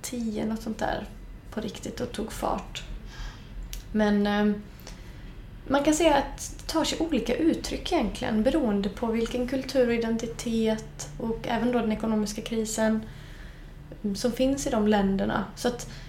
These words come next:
man kan inte riktigt jämföra de olika. Så Sverige har kommit långt också, men jag skulle säga att det grundar sig i en annan identitet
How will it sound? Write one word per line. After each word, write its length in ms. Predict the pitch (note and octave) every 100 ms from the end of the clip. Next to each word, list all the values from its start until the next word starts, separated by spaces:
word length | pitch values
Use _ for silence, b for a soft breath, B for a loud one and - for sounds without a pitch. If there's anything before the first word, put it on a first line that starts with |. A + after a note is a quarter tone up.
| B
man 100 | A#3+
kan 120 | A#3+
inte 200 | D4+ D#4
riktigt 360 | C4 C4+ - G#3+
jämföra 960 | A#3 B3+ A#3+ G3+ - A3 G#3 G3+ G#3+ B3+
de 180 | D4+
olika. 480 | D#4 C4 - - -
Så 160 | - A3+
Sverige 460 | A3+ B3 G#3+ G#3
har 80 | B3
kommit 420 | B3+ E4+ B3 G3+
långt 400 | A#3+ G#3+ G3+ - -
också, 480 | F#3+ - - - A3+ -
men 280 | B3 A#3+ E4 - B B B B -
jag 100 | A3+
skulle 140 | B3
säga 140 | B3+
att 60 | B3
det 100 | A3+
grundar 440 | G#3+ A#3+ A#3 G#3
sig 220 | G3+ A3+ A3+
i 180 | A3+ A3
en 120 | A3
annan 840 | A#3+ A3+ G#3 A3 C#4+ E4 E4+ E4 -
identitet 720 | D4 D4+ D4 D4 - - -